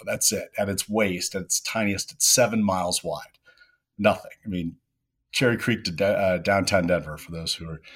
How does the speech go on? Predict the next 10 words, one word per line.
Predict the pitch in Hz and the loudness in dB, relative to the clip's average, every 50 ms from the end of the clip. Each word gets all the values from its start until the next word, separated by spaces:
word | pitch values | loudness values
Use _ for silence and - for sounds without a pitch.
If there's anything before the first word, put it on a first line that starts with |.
| - - - _ _ _ | -20 -20 -20 _ _ _
here. | _ - - 85 76 73 - _ _ _ - | _ -6 -6 -4 -4 -6 -10 _ _ _ -4
So | - - - 135 | 0 2 2 2
really, | 131 127 139 147 151 175 190 | 2 4 4 2 2 2 2
really | 190 170 156 147 | 2 2 2 2
small | - - - 127 113 110 101 | 2 4 4 4 4 4 4
country, | - - 113 101 - - 92 87 87 | 2 -2 -4 -4 -2 -4 -4 -4 -4
but | 92 - - - 117 120 117 - - - _ _ _ _ _ _ - | -6 -6 4 4 4 4 4 0 -12 -20 _ _ _ _ _ _ -18
very | - 123 - - 131 151 160 185 196 190 | -16 -16 -10 -6 -4 -4 -2 -2 0 2
much | 156 131 127 120 120 117 117 - - - - _ - _ _ _ _ _ _ _ - | 4 6 6 6 6 4 2 0 -4 -6 -8 _ -20 _ _ _ _ _ _ _ 0
self-reliant. | - - - 143 127 123 - 127 113 101 98 95 92 82 85 90 | 4 8 8 8 8 6 4 0 0 2 2 2 2 0 -2 -6